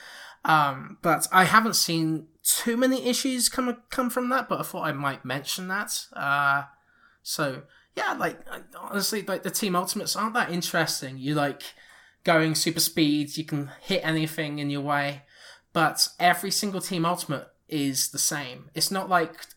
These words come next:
Transformed, where your ultimates changes your, um, car's form, or, like, you have a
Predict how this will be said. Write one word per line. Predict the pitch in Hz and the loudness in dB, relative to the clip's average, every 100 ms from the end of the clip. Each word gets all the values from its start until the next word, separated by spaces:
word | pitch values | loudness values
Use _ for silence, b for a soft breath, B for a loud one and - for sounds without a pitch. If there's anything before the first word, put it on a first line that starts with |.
| _ | _
Transformed, | - 160 156 - 135 143 165 180 - | -2 0 0 -2 -2 -2 -4 -6 -2
where | 151 147 139 135 B B B | 2 4 2 0 B B B
your | 151 143 139 | 0 4 4
ultimates | 143 151 143 - - - _ _ - | 0 -2 -2 -2 -4 -6 _ _ -6
changes | - 143 147 147 143 135 147 | -2 0 0 -2 -2 -2 -2
your, | 139 131 127 B B B B - | -2 -4 -6 B B B B -2
um, | 131 123 123 120 117 113 _ - | 0 2 0 -6 -14 -18 _ -6
car's | - 151 139 131 | 2 4 4 2
form, | - 147 147 143 135 131 135 | -2 -2 0 0 -2 -4 -6
or, | 127 127 | -6 -4
like, | 131 127 | -4 -4
you | 143 131 | -4 0
have | 139 | 0
a | 139 | 0